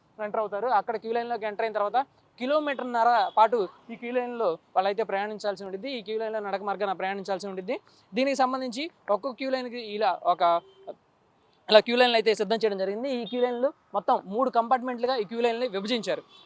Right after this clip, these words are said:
ఈ కంపార్ట్మెంట్లు మూడు ఉంటాయి. ఈ మూడు కంపార్ట్మెంట్లో, ఆ, భక్తుల్ని లోపలికి వెళ్ళడానికి ఏర్పాట్లు అయితే చేస్తున్నారు. ప్రస్తుతానికి ఇవన్నీ, ఆ,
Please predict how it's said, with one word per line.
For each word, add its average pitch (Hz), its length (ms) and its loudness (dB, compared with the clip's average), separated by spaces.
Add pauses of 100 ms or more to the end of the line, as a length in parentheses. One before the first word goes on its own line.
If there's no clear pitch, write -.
(280)
ఈ 220 80 -2
కంపార్ట్మెంట్లు 247 560 0
మూడు 226 220 -2
ఉంటాయి. 240 360 -2
ఈ 254 40 -6
మూడు 240 260 -6
కంపార్ట్మెంట్లో, 233 800 -2 (460)
ఆ, 170 280 2 (100)
భక్తుల్ని 233 380 2
లోపలికి 208 320 4
వెళ్ళడానికి 208 640 4
ఏర్పాట్లు 196 300 4
అయితే 185 240 -6
చేస్తున్నారు. 202 400 -4 (240)
ప్రస్తుతానికి 214 360 -2
ఇవన్నీ, 202 460 -6 (120)
ఆ, 160 360 -4